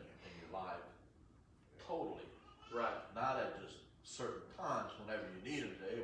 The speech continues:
Speaker 1: well, let me open that curtain. Come on over here."
Speaker 2: Right.
Speaker 1: And
Speaker 2: I,
Speaker 1: some-,
Speaker 2: I agree.
Speaker 1: sometimes I'm guilty of doing that, preacher.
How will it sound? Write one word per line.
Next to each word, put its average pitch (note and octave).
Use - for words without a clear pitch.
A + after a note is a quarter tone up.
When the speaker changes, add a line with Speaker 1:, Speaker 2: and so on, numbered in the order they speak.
Speaker 1:
well, F#2
let C3+
me C3
open B2
that A#2
curtain. C3
Come C#3+
on C3
over A2
here." -
Speaker 2:
Right. -
Speaker 1:
And -
Speaker 2:
I, -
Speaker 1:
some-, C3+
Speaker 2:
I C#3
agree. A#2+
Speaker 1:
sometimes A#2+
I'm A#2
guilty A#2
of -
doing -
that, -
preacher. -